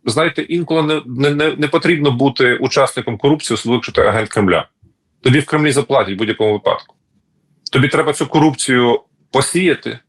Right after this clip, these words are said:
для того, щоб держава була зруйнована і Кремль її міг захопити. Ось і вся логіка процесу. І хто би мені б що не доводив, що це все випадково, великого лідера не, не було часу на це.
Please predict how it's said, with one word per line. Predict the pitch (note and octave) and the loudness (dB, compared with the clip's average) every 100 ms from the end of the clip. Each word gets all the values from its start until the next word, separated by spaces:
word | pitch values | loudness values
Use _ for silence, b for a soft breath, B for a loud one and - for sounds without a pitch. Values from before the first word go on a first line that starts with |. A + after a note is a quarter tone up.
| _ _ _ _ _ _ | _ _ _ _ _ _
для | A2 D3 | 0 0
того, | - E3 D3 | 2 0 2
щоб | B2+ - G#2 G#2 G2 F#2 - | 0 -2 0 2 2 0 -8
держава | G2 A2 A2 C3+ | -4 -2 2 2
була | B2 A#2+ A2 | 0 -2 0
зруйнована | A#2 A#2+ D3 C#3+ G#2+ | 0 0 2 0 0
і | G#2 | -4
Кремль | - B2 A#2 | -4 -4 -2
її | G#2+ | -2
міг | G2+ | -2
захопити. | - - - E2 - _ _ _ | -6 -10 -10 -10 -12 _ _ _
Ось | - C3 | -2 0
і | |
вся | C#3+ - | 0 0
логіка | C#3+ C3+ B2 | 0 0 0
процесу. | B2+ C#3 C#3 - - _ _ _ _ _ _ _ _ _ | -4 -4 -4 -4 -8 _ _ _ _ _ _ _ _ _
І | - | 0
хто | C#3 - | 0 2
би | G3 | 2
мені | G3 | 2
б | F3 | 0
що | - F3 | 0 2
не | D3+ D3 | 2 4
доводив, | C#3+ D3+ E3+ B2+ | 4 4 4 2
що | - | -4
це | - | -6
все | D3+ E3 | -2 0
випадково, | D3+ - - - D3+ C#3 A2 G2 B B B - | 0 -2 -4 2 4 4 2 -2 B B B 0
великого | A#2+ D#3 D#3+ D3 | 2 2 2 2
лідера | E3 C#3+ C#3+ | 2 4 2
не, | C3 C3+ | 2 0
не | C3 | 0
було | C#3+ D3+ | 2 0
часу | - C#3 - | 2 0 0
на | A#2+ | -4
це. | - G2 | -2 -2